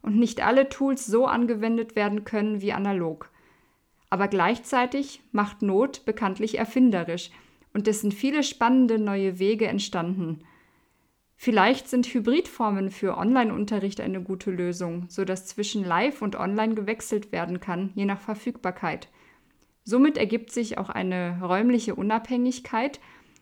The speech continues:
und es entstehen keine großen Pausen, wenn die lehrende Person zwischendurch auf Reisen ist.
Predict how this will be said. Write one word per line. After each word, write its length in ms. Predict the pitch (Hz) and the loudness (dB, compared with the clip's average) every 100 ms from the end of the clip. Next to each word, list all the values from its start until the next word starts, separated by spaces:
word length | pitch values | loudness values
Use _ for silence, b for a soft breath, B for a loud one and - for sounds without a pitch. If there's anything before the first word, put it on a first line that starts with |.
| b | b
und 160 | - 226 | -2 0
es 120 | 220 | 2
entstehen 540 | 220 214 - 208 233 247 | 0 -2 2 4 6 4
keine 280 | 240 247 254 | 2 2 2
großen 400 | 214 214 208 202 | 2 0 -2 -2
Pausen, 520 | 175 165 214 233 196 | -2 0 2 2 0
wenn 160 | 196 | -2
die 80 | 190 | -2
lehrende 420 | 180 185 214 208 | 0 0 0 -2
Person 540 | 190 202 175 170 175 226 | -2 -4 -4 -4 -2 -4
zwischendurch 560 | - 202 - 202 202 | -4 -10 -6 -4 -4
auf 160 | 202 - | -6 -2
Reisen 360 | 180 185 180 - | -2 0 -2 -6
ist. 340 | - - | -10 -16